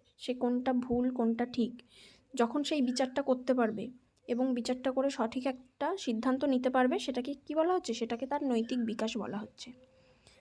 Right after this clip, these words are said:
তো বিকাশের চ্যাপ্টারটা কমপ্লিট হয়ে গেল। এরপরে আরও চ্যাপ্টার ওয়াইজ ক্লাস আসতে থাকবে। তোমরা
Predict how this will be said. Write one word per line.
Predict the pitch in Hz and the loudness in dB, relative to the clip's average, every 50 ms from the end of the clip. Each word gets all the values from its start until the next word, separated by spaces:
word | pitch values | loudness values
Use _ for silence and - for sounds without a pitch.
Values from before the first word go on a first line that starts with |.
| _ - - - _ _ _ _ _ _ _ _ - | _ -20 -20 -20 _ _ _ _ _ _ _ _ 2
তো | 233 226 220 226 254 - - - - - - _ _ - _ _ _ _ - | 4 4 4 4 0 -6 -12 -18 -20 -20 -20 _ _ -20 _ _ _ _ -4
বিকাশের | 262 233 233 233 240 262 269 262 - 277 277 269 | -2 -2 0 2 2 2 2 2 2 0 0 2
চ্যাপ্টারটা | - 233 226 233 - 247 254 269 | 2 0 0 0 0 -2 -2 -2
কমপ্লিট | 254 247 226 220 - 254 254 254 | 0 0 0 0 0 -2 -2 0
হয়ে | 247 254 247 | 0 0 2
গেল। | 247 254 311 403 453 - _ _ - - | 2 2 0 0 -2 -6 _ _ -16 -2
এরপরে | - 240 233 233 233 240 240 262 | 0 2 2 2 2 0 0 0
আরও | 240 220 214 226 247 277 | 0 0 0 0 0 -2
চ্যাপ্টার | 262 262 247 254 - 262 254 | -2 -2 -4 -2 0 2 4
ওয়াইজ | 247 247 254 254 - - | 4 4 2 0 -4 -4
ক্লাস | - 233 226 226 226 | -2 -2 -2 -2 -2
আসতে | 214 226 - - 247 | -6 -8 -8 -10 -8
থাকবে। | 254 233 247 254 254 349 453 - _ _ _ | -8 -8 -6 -6 -6 -8 -8 -10 _ _ _
তোমরা | - 240 233 226 220 247 - | -4 -2 0 0 0 -2 -4